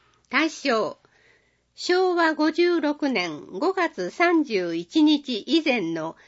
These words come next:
旧耐震基準で建てられた木造住宅。診断結果に応じて耐震工事の補助制度があります。補助額など詳細はお問い合わせください。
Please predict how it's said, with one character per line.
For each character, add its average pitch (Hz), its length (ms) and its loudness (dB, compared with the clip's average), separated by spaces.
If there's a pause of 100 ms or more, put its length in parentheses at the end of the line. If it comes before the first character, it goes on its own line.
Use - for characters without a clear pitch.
(220)
旧 311 360 4
耐 349 320 2
震 359 320 2
基 330 220 0
準 214 320 -2
で 160 320 -2
建 269 140 0
て 330 180 0
ら 311 120 4
れ 226 140 -2
た - 340 -4
木 254 380 -4
造 285 240 -2
住 214 240 -6
宅。 - 400 -16 (720)
診 392 340 6
断 359 240 4
結 359 300 -2
果 220 120 0
に 170 160 -4
応 285 240 0
じ 294 140 -4
て 220 440 -2
耐 349 200 4
震 359 300 0
工 339 280 -2
事 214 140 -6
の 165 240 -4
補 - 180 -4
助 370 180 2
制 349 320 -2
度 175 140 -4
が 156 180 -4
あ 156 60 -6
り 143 120 -12
ま 143 140 -12
す。 - 240 -20 (640)
補 311 100 0
助 392 220 2
額 269 300 -2
な 202 180 -2
ど 151 320 -8
詳 349 300 -2
細 311 340 -2
は 247 220 0
お 240 80 -6
問 320 320 -2
い 285 60 0
合 262 80 -4
わ 247 120 -6
せ 196 160 -6
く 175 120 -12
だ 160 140 -10
さ - 180 -6
い。 - 140 -12